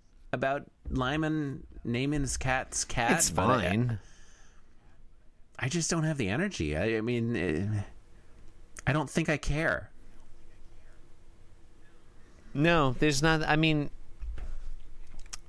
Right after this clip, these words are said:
Speaker 2: okay. I feel like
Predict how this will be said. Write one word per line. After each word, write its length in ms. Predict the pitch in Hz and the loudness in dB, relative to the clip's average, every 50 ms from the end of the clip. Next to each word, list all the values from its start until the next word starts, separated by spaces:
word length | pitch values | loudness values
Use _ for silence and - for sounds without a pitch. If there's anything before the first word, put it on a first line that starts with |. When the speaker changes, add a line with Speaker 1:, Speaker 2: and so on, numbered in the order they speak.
| - - - | -6 0 2
Speaker 2:
okay. 380 | 147 147 - 143 123 85 - - - - - - - - - - - - - - - - - - - - - - - - - - - - - - - - - - - - - - - - - - - - - - - - - - - - - - - - - - - | 2 4 4 4 2 2 2 -2 -4 -4 -4 -4 -4 -4 -4 -4 -4 -2 0 0 2 2 0 0 -2 -2 0 -2 -2 -2 -2 -2 -2 -2 -2 -2 -2 -2 -2 -2 -2 -4 -2 -2 -2 -2 -4 -6 -6 -6 -6 -8 -8 -8 -8 -6 -6 -8 -8 -10 -12 -12 -12 -6 0
I 100 | - 165 | 0 2
feel 240 | 160 - 196 190 180 170 | 2 4 4 6 6 6
like 320 | 170 160 - - - - | 6 4 2 0 -6 -10